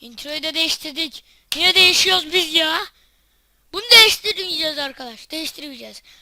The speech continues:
Hep öyle diyorum ama değişiyoruz. Niye değişiyoruz? Of. Arkadaş bir sorun iz-,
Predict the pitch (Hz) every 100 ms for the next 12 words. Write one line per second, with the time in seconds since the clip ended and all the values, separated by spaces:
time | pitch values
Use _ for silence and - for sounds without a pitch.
0 | _ - 339 359 392 349 320 311 330 320
1 | 339 339 339 339 403 370 269 294 330 330
2 | 339 - 330 320 - _ _ _ _ _
3 | _ - - - - _ _ _ _ -
4 | 339 285 - - - - - - - _
5 | _ _ _ _ - - - - - -
6 | - - _ _ _ - - _ _ _
7 | _ _ _ _ _ _ _ _ _ -
8 | _ - 214 262 277 277 - 254 220 262
9 | 262 262 254 247